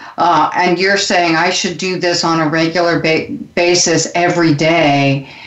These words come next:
because it gives my brain an opportunity to kind of recalibrate."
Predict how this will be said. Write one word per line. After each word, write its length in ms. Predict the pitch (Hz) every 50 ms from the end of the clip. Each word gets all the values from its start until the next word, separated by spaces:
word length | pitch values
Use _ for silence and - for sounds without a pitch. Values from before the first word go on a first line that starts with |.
| - - - - - 160
because 500 | 147 175 - - - - 185 190 180 180
it 180 | 170 147 - -
gives 320 | - 180 175 175 175 -
my 260 | 165 165 156 156 156 147
brain 560 | - - 160 160 165 170 170 170 170 170 165
an 120 | 156 151 147
opportunity 880 | 143 160 160 160 160 160 - - - 175 170 165 160 165 160 151 147 -
to 240 | - - 160 156
kind 220 | 156 - 165 160 156
of 80 | 147
recalibrate." 1000 | 143 156 165 156 147 - - 151 147 147 139 135 127 135 127 - 107 - - -